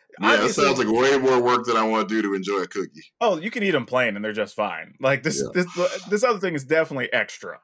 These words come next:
Speaker 2: It's, it's totally extra. But I could tell it's something a kid probably came up once, once upon
Speaker 1: Oh,
Speaker 2: a
Speaker 1: yeah.
Speaker 2: time and just became tradition. But yeah, Tim Tam Slam. I have it, actually, I did a video with it on my, uh, review channel, so anybody wants to check that out. But super fun stuff.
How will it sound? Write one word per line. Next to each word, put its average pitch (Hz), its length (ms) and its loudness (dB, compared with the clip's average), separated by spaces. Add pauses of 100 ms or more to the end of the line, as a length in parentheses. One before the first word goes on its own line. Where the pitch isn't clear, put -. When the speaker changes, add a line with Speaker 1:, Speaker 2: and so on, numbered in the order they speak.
(100)
Speaker 2:
It's, 135 180 0
it's 160 240 -4
totally 135 440 0
extra. 85 340 -10 (640)
But 147 220 -4
I 190 80 4
could 180 160 -4
tell 202 200 2
it's 160 120 -2
something 165 280 -2
a 120 60 -4
kid 147 320 -2
probably 147 220 2
came 147 260 -2
up 143 160 0
once, 151 220 -8 (200)
once 139 280 -8
upon 135 180 4
Speaker 1:
Oh, - 20 2
Speaker 2:
a 185 40 -2
Speaker 1:
yeah. 185 120 2
Speaker 2:
time 147 320 -2 (720)
and 131 140 2
just 135 200 -4
became 139 300 -2
tradition. 139 580 -8 (460)
But 180 120 -6
yeah, 165 260 -2 (140)
Tim 190 140 -6
Tam 170 200 -6
Slam. 156 280 -6
I 147 80 0
have 214 140 2
it, 220 140 2
actually, 185 320 -2
I 139 100 -2
did 160 160 -2
a 160 160 2
video 135 360 -4
with 104 160 -4
it - 100 -6
on 113 140 -2
my, 117 220 -2
uh, 113 100 -2
review 117 300 -6
channel, 87 320 -10
so 104 120 -8
anybody 110 240 -6
wants 104 140 -10
to 101 60 -14
check 104 180 -10
that 101 120 -6
out. 92 280 -10
But 101 220 -6 (500)
super 208 280 -4
fun 170 220 0
stuff. 135 320 -2